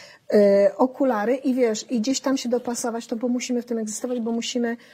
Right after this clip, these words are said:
znaczy, no, nie chcę używać określenia musimy, ale egzystujemy w tym i próbujemy się jakoś utrzymać na powierzchni, żeby przetrwać, żeby przeżyć. Ja osobiście z nadzieją, że kiedyś te skrzydła chociaż na moment wyjdę, roz-, rozprostuję, potem z powrotem je spakuję i dla mnie to akwarium właśnie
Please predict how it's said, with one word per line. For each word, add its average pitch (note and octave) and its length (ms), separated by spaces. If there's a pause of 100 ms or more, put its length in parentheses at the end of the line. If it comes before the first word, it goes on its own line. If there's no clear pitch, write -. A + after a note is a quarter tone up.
(460)
znaczy, A3 260
no, B3 80
nie C4 140
chcę C4 160
używać A3+ 300
określenia G#3 440
musimy, G3+ 420
ale F#3+ 240 (240)
egzystujemy B3 640
w B3 60
tym B3 160
i A3 80
próbujemy A#3+ 460
się A#3+ 120
jakoś A3 200
utrzymać A3+ 320
na A3+ 80
powierzchni, A3 320
żeby G#3+ 180
przetrwać, C#4 440
żeby B3 120
przeżyć. F3+ 680 (1300)
Ja A#3 300
osobiście C4 520
z - 20
nadzieją, A#3+ 380
że A3+ 120
kiedyś A3+ 200
te A3 100
skrzydła A3+ 400
chociaż B3+ 340
na A#3 120
moment A3+ 280
wyjdę, A3+ 300
roz-, G#3+ 320
rozprostuję, A#3+ 800 (360)
potem D#4+ 220
z D4+ 80
powrotem C4 540
je A3 80
spakuję B3 440
i A#3 120
dla C#4 140
mnie D#4 140
to C#4+ 100
akwarium B3+ 640
właśnie A3 460